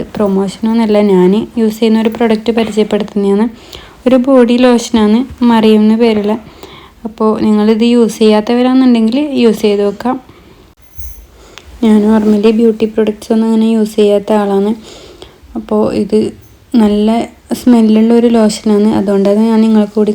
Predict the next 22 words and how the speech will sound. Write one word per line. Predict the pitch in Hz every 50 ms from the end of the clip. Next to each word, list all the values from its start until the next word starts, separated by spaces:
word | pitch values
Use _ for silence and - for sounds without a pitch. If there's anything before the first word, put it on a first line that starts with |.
| - 226
കാണിച്ചു | 220 208 202 202 - 202
തരുന്നത്. | 196 190 196 202 226 233 - - - - - - - - - - -
അപ്പോൾ | - - - 220 214
നല്ല | 202 196 202 208 214 220
ലോങ് | 220 214 208 208 202 202
ലാസ്റ്റിങ്ങും | 202 208 208 - - 233 226 226 226 220
ഉണ്ട്. | 214 208 208 214 - - - - - - - - - - - - _ _ _ _ _ _ _ - - - - _ _ _ - - - 254 247
normally | 247 240 240 233 240 247 247 262 269
നമ്മൾ | 254 247 247 247 240 240
ബോഡി | 240 226 214 220 214 214
ലോഷൻ | 214 202 - - - 233 233 233 233
യൂസ് | 220 214 214 -
ചെയ്യുന്ന | 220 214 208 202 202
പോലെ | 196 202 202
തന്നെ | 214 233 254 254 233
അങ്ങനെ | 220 214 208 208 208 -
ചെയ്താൽ | 220 208 196 196 196 190 190 190
മതി. | 190 185 240 277 285 - - - - - - - - - - - - - - - - - _ _ _ _ _ - - - - - - - 262 240
അപ്പോൾ | - - 220 220 220 214 226 226
ഇതുപോലെ | 208 214 208 208 208 202 196 -
തന്നെ | 214 214 226 233 185 - - - -
കുറേ | 247 220 208 208